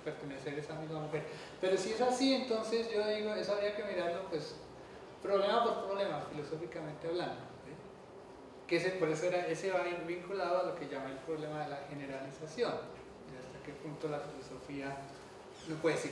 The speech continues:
que es representante de la voz masculina, porque históricamente, pues, ¿sí? De hecho, incluso uno tendría que decir que ni siquiera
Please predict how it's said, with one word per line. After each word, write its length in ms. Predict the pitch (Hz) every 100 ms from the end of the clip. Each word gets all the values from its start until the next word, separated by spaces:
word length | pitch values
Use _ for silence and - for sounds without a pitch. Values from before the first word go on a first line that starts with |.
| -
que 60 | 139
es 100 | 139
representante 800 | 143 - 120 117 123 123 -
de 120 | 147 123
la 120 | 117
voz 580 | 110 113 - - - -
masculina, 640 | 135 - - 117 123 117 - - - - - - -
porque 240 | 156 147 139
históricamente, 1040 | - 147 143 143 143 135 127 127 131 131 - - -
pues, 220 | 147 135 131 - - -
¿sí? 140 | - - - - - - - - -
De 140 | 170 185
hecho, 180 | -
incluso 420 | 262 254 247 254 269
uno 140 | 269
tendría 340 | 208 185 202
que 160 | 208 202
decir 320 | 175 185 180
que 80 | 208
ni 140 | 208
siquiera 340 | - - 170